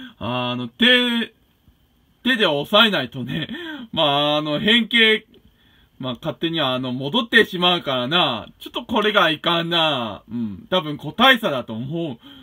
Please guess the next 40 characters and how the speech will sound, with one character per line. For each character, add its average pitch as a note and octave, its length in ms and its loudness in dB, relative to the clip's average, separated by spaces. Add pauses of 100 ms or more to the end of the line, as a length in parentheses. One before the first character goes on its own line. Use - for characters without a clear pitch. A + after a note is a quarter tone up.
(200)
思 G3+ 300 2
う - 20 -14
か B2 140 -6
ら G#2 100 -4
な。 A#2 360 -4 (180)
う A2+ 40 -10
ん。 F#2+ 640 -12 (1080)
ま D#3 420 -2
あ、 - 240 -18
ね、 D#3+ 140 -10 (180)
ち - 80 -4
ょ A3+ 40 0
っ A3+ 40 -18
と E3+ 160 -4
こ E3+ 120 -4
れ E3+ 100 2
が F#3 140 2
ね、 D#3+ 260 2
ド E3 100 0
ラ F#3 120 4
ゴ G3 120 -2
ノ G#3 200 0
イ G#3+ 40 -2
ド G#3+ 100 0
マ A3 180 2
キ A3 100 -12
シ - 60 -14
マ B2 140 -4
ス - 140 -12
の C3 260 -4
レ B2+ 160 -6
ビ G3+ 200 -2
ュ - 20 -4
ー G#3 40 -4
動 B3 180 2
画 G3+ 120 2
で E3 80 -2
し - 160 -18
た。 G#2+ 340 -8
ね。 C3 220 -12